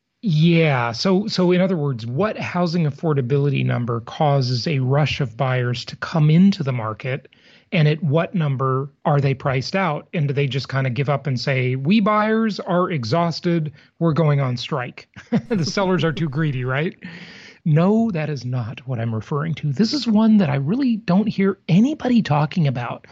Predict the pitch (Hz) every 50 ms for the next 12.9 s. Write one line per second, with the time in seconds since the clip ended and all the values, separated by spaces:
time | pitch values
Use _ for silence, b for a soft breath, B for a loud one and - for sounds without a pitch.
0 | B B B B B B B B B B B B - 175 156 170 233 - - 269
1 | 302 320 - _ - 208 175 170 165 160 156 151 135 - - _ _ _ _ _
2 | _ - 165 147 - - - - 196 185 180 - 208 190 - - - - _ 175
3 | 139 123 113 98 - - - _ _ 180 170 175 180 180 185 190 190 180 180 175
4 | 165 147 131 123 127 131 135 123 117 120 - - 190 - _ b b b b b
5 | b b - 160 151 151 156 151 139 147 - _ - 226 233 269 233 190 208 190
6 | 147 143 - - _ - 165 147 147 139 117 113 131 - _ _ _ _ _ -
7 | 151 - 165 143 120 - - - - - - - _ - _ _ - - 202 196
8 | 202 190 185 190 196 240 277 - 339 339 - - - 185 165 165 170 151 - -
9 | - 143 139 135 139 139 - - _ _ _ _ _ _ _ - 139 123 123 107
10 | - - 165 143 156 147 123 135 123 123 117 120 - 156 143 160 214 240 220 202
11 | - _ - 156 135 127 120 127 123 - - 131 117 - - - _ _ _ _
12 | - 285 311 370 359 320 359 - - 185 131 117 120 127 - 151 -